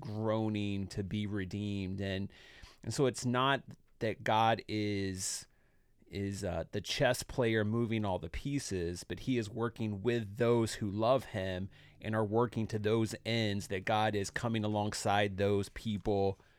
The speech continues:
to, to bring about those things. That, that was his take, and I was like, "Oh man, that,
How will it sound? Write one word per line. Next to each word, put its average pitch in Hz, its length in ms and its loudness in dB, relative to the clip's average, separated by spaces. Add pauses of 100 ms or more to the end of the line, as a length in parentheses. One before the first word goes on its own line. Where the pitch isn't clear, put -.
(220)
to, 95 300 -2
to - 160 -4
bring 98 180 -2
about 87 300 -2
those - 220 -8
things. - 420 -14 (480)
That, 139 220 6
that 151 180 6
was 151 140 0
his 131 340 4
take, 127 280 2
and 110 120 0
I 110 60 0
was 107 120 -2
like, 98 160 -4
"Oh 120 120 0
man, 110 180 -2
that, 98 180 -2